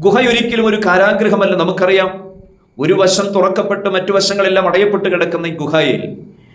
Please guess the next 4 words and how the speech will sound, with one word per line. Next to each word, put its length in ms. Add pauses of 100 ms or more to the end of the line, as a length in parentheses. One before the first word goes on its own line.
(280)
ദാവീദ് 460 (180)
അകപ്പെട്ടു 440
കഴിഞ്ഞപ്പോൾ 460 (580)
ദാവീദിൻ്റെ 580